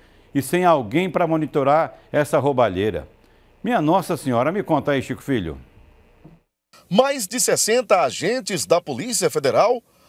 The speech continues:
Speaker 2: atuaram na Operação Pseudos para prender um homem e dar cumprimento a quinze mandados de busca e apreensão nas cidades de Teresina, Timon, no Maranhão,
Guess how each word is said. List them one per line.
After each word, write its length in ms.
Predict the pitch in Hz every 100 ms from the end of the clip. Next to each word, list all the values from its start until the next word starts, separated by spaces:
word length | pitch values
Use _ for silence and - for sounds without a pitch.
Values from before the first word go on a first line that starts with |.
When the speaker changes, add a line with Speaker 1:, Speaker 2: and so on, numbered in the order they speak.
| -
Speaker 2:
atuaram 560 | 190 214 196 247 247 202
na 120 | 170
Operação 580 | 160 156 131 - 214 220
Pseudos 720 | 226 - 175 214 107 - - _ _ _
para 160 | 196 202
prender 440 | 220 165 107 107
um 120 | 190
homem 400 | 151 220 240 254 - - 208
e 80 |
dar 240 | 170 120 98
cumprimento 680 | 151 214 139 214 233 127 - -
a 100 | 135
quinze 480 | 151 - 240 262 196
mandados 640 | 190 139 120 190 175 175 110
de 100 | 127
busca 460 | 165 254 214 -
e 60 | 131
apreensão 640 | 107 107 95 - 208 247 - _ - 135
nas 220 | 196 -
cidades 500 | 135 156 175 135 98
de 140 | 104
Teresina, 680 | - 202 175 139 233 254 226 _ _
Timon, 520 | - 254 139 156 247 202
no 100 | 131
Maranhão, 560 | 123 101 123 226 254